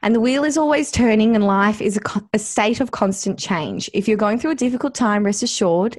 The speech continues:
it does get better from here. At the same time, if things are going well, know too life may return to normal soon. This cycle shows why it's so important to cherish the joyful moments and make the best of them, because they don't last and life is fluid.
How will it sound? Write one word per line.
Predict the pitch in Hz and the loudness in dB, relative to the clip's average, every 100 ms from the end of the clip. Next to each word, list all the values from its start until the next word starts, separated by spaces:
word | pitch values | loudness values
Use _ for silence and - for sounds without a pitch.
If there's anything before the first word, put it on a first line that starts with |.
| - | -6
it | 190 | -2
does | 165 170 | -2 -2
get | - - | -4 -4
better | 151 | -4
from | - 165 | -2 -2
here. | 151 156 - - - - - _ _ _ | 0 -2 -4 -8 -12 -20 -20 _ _ _
At | - | -2
the | 226 | -2
same | 247 302 359 | 0 0 2
time, | 277 233 262 | 2 2 2
if | |
things | - 262 | 0 0
are | 254 | 2
going | 262 269 277 | 2 2 2
well, | 226 196 208 | 2 4 2
know | 240 220 226 | 2 4 2
too | 240 - 214 | 0 0 2
life | 208 190 196 - | 4 2 0 0
may | 190 180 | -2 0
return | 190 202 190 | 0 0 0
to | 196 | 0
normal | 180 190 208 165 | 2 2 2 0
soon. | 160 151 123 143 156 - - - | -2 -4 -4 -6 -10 -18 -20 -6
This | - 220 | -2 0
cycle | - 220 226 | 2 0 0
shows | 262 247 208 214 | 0 2 2 2
why | 196 | 0
it's | - | 0
so | 226 | 0
important | 240 - 220 180 196 190 | 0 2 0 2 0 -2
to | 208 | -4
cherish | - 196 185 - | -2 0 0 -2
the | 226 | -4
joyful | 262 320 359 254 | 0 0 0 0
moments | 190 175 185 220 | 2 0 -2 -4
and | - | -2
make | 190 175 | -2 -2
the | 190 | -2
best | 180 185 - | -2 -4 -4
of | 190 | -2
them, | 233 | -2
because | 254 269 226 | -2 0 0
they | 233 | 2
don't | 220 202 | 2 0
last | 175 160 165 190 - | 0 2 0 -2 -4
and | 170 | -2
life | 160 156 156 | 0 -2 -2
is | 160 - | -6 -4
fluid. | 165 160 - 185 | -4 -2 -4 -8